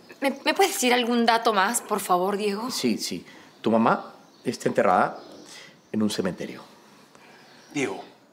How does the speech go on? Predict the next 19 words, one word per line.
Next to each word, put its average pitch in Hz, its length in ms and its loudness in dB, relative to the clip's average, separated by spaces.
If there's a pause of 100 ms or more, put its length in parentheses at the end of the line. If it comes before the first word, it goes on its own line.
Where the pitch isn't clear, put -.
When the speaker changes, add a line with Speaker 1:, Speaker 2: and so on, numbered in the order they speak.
Speaker 3:
por - 200 -18
favor, - 220 -2
¿en 131 80 0
qué 208 100 4
cementerio? 156 760 2
Por 117 120 -8
lo 170 120 -2
menos. 190 480 2
Speaker 2:
No 214 160 2
sé, 262 260 2
no 208 120 4
recuerdo, 240 420 4
van 220 120 4
a 262 80 0
tener 226 240 4
que 240 80 -2
ir 247 40 4
a 247 60 4
buscarlo. 240 600 2